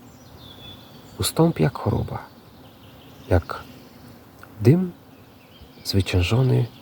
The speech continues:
mocą ognia. Niebo przyjmie i to zachowa,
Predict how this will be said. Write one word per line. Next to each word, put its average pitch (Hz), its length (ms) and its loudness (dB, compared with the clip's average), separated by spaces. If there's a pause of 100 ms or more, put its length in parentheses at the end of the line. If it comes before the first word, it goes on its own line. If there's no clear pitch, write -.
(160)
mocą 95 380 0
ognia. - 320 -8 (3500)
Niebo 95 240 4
przyjmie 151 520 -2 (3000)
i - 60 -12
to 98 140 0
zachowa, 92 600 -2